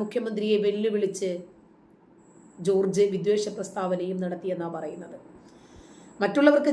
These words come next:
ജീവിക്കാൻ ഇവിടെ അവകാശമില്ല എന്ന് കരുതുന്ന തലമുറയെ മുസ്ലിം സമൂഹം വളർത്തിക്കൊണ്ടുവരുന്നു എന്നും ഭാരതത്തോട് സ്നേഹമില്ലാത്ത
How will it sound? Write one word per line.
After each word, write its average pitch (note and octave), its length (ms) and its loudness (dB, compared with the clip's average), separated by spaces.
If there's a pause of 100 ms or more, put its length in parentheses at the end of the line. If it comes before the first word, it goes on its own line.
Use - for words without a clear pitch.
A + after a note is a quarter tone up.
ജീവിക്കാൻ C#4+ 400 2
ഇവിടെ B3+ 220 4
അവകാശമില്ല A#3+ 680 2 (200)
എന്ന് G#3+ 200 -4
കരുതുന്ന G3+ 360 -4 (100)
തലമുറയെ G3+ 560 -2
മുസ്ലിം G3 360 -6
സമൂഹം F#3+ 360 -10
വളർത്തിക്കൊണ്ടുവരുന്നു F#3 840 -6 (100)
എന്നും E3+ 200 -12 (640)
ഭാരതത്തോട് F#3+ 680 4
സ്നേഹമില്ലാത്ത G3+ 720 0